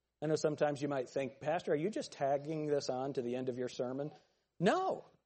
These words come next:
I hope we never preach a sermon here on a Sunday morning where we don't invite people to receive Jesus Christ as their Savior. If you died today, are you one hundred percent sure that you'd go to heaven?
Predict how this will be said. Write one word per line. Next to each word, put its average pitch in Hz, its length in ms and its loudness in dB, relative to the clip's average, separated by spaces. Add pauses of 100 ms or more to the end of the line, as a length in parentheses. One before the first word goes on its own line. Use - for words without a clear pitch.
(200)
I 277 100 6
hope 269 200 6
we 262 100 2
never 240 280 4
preach 175 260 2
a 156 60 2
sermon 147 340 2
here 143 180 4
on 147 80 4
a 147 60 2
Sunday 147 300 4
morning 135 340 2
where 135 100 2
we 135 120 2
don't 165 180 4
invite 156 320 2
people 190 220 -2
to 135 100 -4
receive 139 380 -2
Jesus 160 280 -2
Christ 151 320 0
as 120 120 -2
their 120 100 0
Savior. 131 480 -2 (800)
If 127 100 -8
you 208 120 4
died 220 260 8
today, 170 360 8
are 190 60 6
you 160 200 4
one 143 140 2
hundred 175 240 2
percent 170 340 0
sure 165 180 4
that 165 160 0
you'd 156 140 2
go 165 100 6
to 156 80 4
heaven? 175 380 0